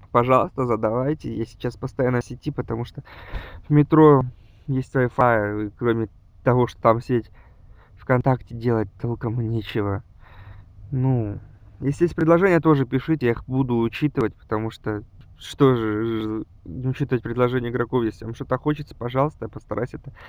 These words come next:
реализовать. Падающие ж деревья попросили, сколько попросили, я сделал. Сделал много щас чего, сервер даже начал немного меняться в своей стилистике. Да, конечно, классические сервера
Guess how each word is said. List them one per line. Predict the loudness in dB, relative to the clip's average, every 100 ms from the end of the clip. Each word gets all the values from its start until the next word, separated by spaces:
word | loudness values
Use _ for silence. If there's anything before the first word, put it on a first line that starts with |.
| -20 -8
реализовать. | -2 -2 0 0 0 -2 -4
Падающие | -2 0 -2 -2
ж | -2
деревья | 2 2 2
попросили, | -2 -2 0 -2 -2 -4 -6 -10 -20 -16
сколько | -12 -10 -10
попросили, | -12 -6 -4 -2 0 0
я | 2 0
сделал. | -2 -2 -2 -2 -10 -18 -20 -20 -20 -18
Сделал | -12 0 0 0
много | -2 -4
щас | -6 -6
чего, | -8 -6 -6
сервер | -4 -4
даже | -4 -4
начал | -4 -6 -6 -6
немного | -6 -6 -6
меняться | -6 -4 -2 -2 -6
в | -12
своей | -6 -4 -4
стилистике. | -8 -8 -8 -8 -12 -16 -16 -18 -20 -20 -20 -20 -20 -20 -20 -20 -20 -20 -20 -20 -20 -20 0
Да, | 6 6
конечно, | 6 4 2 0
классические | -2 -2 -4 -6 -4
сервера | 0 2 4 4 4